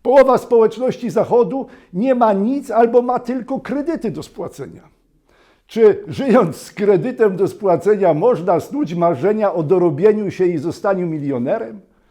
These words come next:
Czy można kultywować przedsiębiorczość, kiedy gniotą nas niespłacone kredyty? Czy raczej będziemy żeglować w kierunku lewicowości?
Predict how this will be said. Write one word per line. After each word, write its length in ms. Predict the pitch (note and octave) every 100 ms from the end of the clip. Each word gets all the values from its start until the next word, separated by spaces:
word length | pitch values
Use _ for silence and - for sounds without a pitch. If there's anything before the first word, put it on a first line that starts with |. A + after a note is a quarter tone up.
| _ _ _
Czy 160 | - G3
można 420 | G#3+ B3+ F3 A3
kultywować 880 | - - A3 A3 G#3 D#3+ A#3+ A#3 -
przedsiębiorczość, 1040 | - G3+ - F#3+ C#3 G3+ A3+ A#3+ A3 -
kiedy 380 | - F3+ D#3+ E3 - - -
gniotą 560 | D#3 F#3 A#3+ A#3 G#3+
nas 240 | G3+ F3+ E3
niespłacone 680 | G#3 - G#3 E3+ G#3 G3+
kredyty? 580 | D#3 E3 B2+ D3 B3 C4 _ _ _ _ _ _ _ _
Czy 140 | G3+
raczej 320 | A3 A3+ A3+
będziemy 500 | F3+ G3+ G3+ G#3+ G#3+ F#3
żeglować 840 | C3+ G3 D#3 G3+ G3+ G3 G3 - _ _
w 120 | _ -
kierunku 640 | F#3+ E3+ F3 F3 F#3 - -
lewicowości? 1000 | D#3 E3+ D3 D3+ E3+ D#3 D3+ - - -